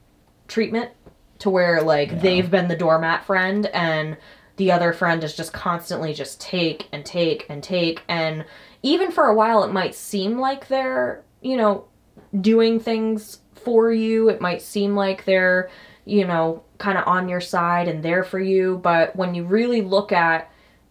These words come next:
Speaker 1: the actions and words of this other person, you might discover otherwise when you take a step back and really examine it. So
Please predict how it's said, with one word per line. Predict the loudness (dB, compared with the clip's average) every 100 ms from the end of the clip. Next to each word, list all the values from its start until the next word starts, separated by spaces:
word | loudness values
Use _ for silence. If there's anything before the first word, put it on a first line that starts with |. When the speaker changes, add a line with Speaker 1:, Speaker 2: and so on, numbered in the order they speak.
| -4
Speaker 1:
the | -2 0
actions | 0 -2 -2 -4 -4
and | -4 -2
words | 2 2 2
of | -2
this | -4 -4
other | -4 -4
person, | -6 -10 -8 -10
you | -8
might | -6 -8
discover | -10 -6 -4 -4 -4
otherwise | -4 -4 -4 -6 -8
when | -8
you | -8
take | -10 -12
a | -10
step | -10 -8
back | -8 -8 -10
and | -10
really | -8 -8
examine | -10 -10 -10 -12
it. | -14 -16 -2
So | 4 4 4